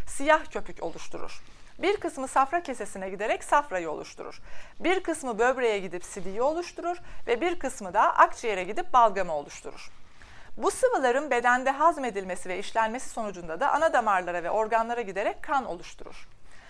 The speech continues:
Kanın bedendeki doluşumundan arda kalan tortular da kulak kiri, çapak,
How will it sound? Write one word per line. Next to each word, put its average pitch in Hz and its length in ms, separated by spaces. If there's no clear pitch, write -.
Kanın 359 360
bedendeki 277 540
doluşumundan 247 760
arda 226 380
kalan 190 320
tortular 233 600
da 185 120
kulak 277 400
kiri, 180 280
çapak, 220 500